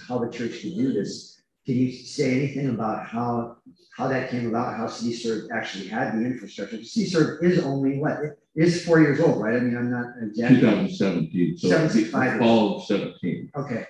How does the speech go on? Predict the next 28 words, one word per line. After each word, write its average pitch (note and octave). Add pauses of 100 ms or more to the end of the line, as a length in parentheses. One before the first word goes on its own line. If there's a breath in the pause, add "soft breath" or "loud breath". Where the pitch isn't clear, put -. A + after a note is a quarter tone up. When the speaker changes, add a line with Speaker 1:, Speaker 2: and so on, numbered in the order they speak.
Speaker 2:
So G2
it's -
four G2+
years, F#2
three E2+
months. -
Speaker 1:
Okay. - (220)
Speaker 2:
Yeah. A#2
Speaker 1:
Yeah. -
Speaker 2:
So, E2
um, E2 (680)
Speaker 1:
And C#3+
this F3
was C#3
in A#2+
what, C3
twenty-one, C3+
twenty C#3+
twenty, D3
twenty? A#2+
Speaker 2:
Yeah, -
twenty F2+
twenty, F2+
and F2
then E2
Speaker 1:
Twenty C3+
twenty. A2 (160)
Speaker 2:
twenty-one D#2+